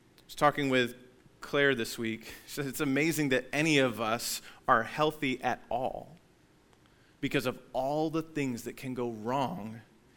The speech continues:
in our bodies. It's an absolute miracle that we can lead healthy lives, which speaks to God's amazing design, but also recognizes we live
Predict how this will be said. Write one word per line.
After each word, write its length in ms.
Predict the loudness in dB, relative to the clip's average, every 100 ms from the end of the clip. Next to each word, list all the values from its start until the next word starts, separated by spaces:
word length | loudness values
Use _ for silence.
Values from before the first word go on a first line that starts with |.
| -20 _ _ -4
in 100 | 0
our 160 | 0
bodies. 600 | 0 -4 -6 -12 -14 -14 -6
It's 160 | -4 -2
an 120 | -2 2
absolute 520 | 4 2 0 -2 0
miracle 640 | 0 2 6 6 6 4
that 120 | 4 4
we 100 | 2
can 280 | 0 0
lead 400 | 0 0 0 -2 -8 -12
healthy 380 | -2 -2 0 0
lives, 500 | 0 -2 -6 -14 -16 -2
which 160 | 2 2
speaks 320 | 6 4 6
to 100 | 6
God's 460 | 8 8 8 6 2 -10 -4 4
amazing 460 | 10 12 12 8
design, 720 | 6 6 8 8 8 6 4 -2 -14 -20 _ _ _ -20 -20 2
but 140 | 10 12
also 320 | 12 10 8
recognizes 840 | 10 8 6 4 4 6 4 2
we 240 | -2 0
live 540 | 2 6 6 8 6